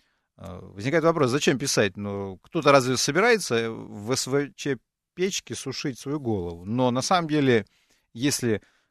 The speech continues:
какому-то шутнику придёт в голову это сделать, а потом подать в суд, э,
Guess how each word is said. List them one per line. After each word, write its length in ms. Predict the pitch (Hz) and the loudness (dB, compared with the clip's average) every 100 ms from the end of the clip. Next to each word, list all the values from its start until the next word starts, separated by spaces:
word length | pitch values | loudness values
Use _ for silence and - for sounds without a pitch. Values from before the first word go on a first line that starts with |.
| - | -14
какому-то 320 | 104 127 117 | -4 -4 -2
шутнику 580 | - 156 180 185 202 135 | -4 -4 -4 -2 0 0
придёт 340 | 123 131 131 | 0 0 0
в 60 | 117 | -2
голову 360 | 127 143 117 110 | 2 4 4 2
это 140 | 123 | 0
сделать, 400 | 113 131 131 101 | -2 2 4 4
а 60 | 101 | 0
потом 300 | 110 113 95 | -4 -6 -4
подать 360 | 104 110 104 | -2 -2 -2
в 80 | - | -6
суд, 420 | - 320 294 - - _ _ | 0 2 2 0 -20 _ _
э, 800 | 92 98 90 90 85 82 82 | -14 -12 -10 -12 -12 -16 -20